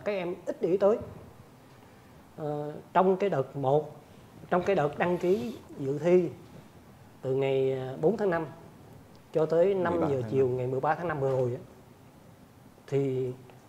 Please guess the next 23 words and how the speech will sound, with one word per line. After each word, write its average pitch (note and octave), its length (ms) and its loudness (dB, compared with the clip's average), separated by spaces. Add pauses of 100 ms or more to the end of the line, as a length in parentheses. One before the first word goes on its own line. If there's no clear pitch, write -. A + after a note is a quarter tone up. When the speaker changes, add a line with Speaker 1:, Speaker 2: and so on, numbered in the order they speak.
(240)
Speaker 1:
những D3+ 220 0
thí A#3+ 120 -2
sinh F3+ 260 0
đã E3 280 -2
tốt A3 160 -2
nghiệp C3 160 -4 (920)
và C3+ 80 -2
thật D#3 180 0
ra F#3 80 4
các G3 120 -2
em F#3+ 120 -2
không, G#3 300 -2
không, G#3 280 -2
không G3 180 0
muốn A#3+ 300 2
đăng F3+ 160 -4
ký G3+ 260 0
xét - 200 -6
tuyển D#3+ 280 -6
bằng D3 160 -2
điểm E3+ 120 -4
thi G#3 120 4
đâu. G3 180 4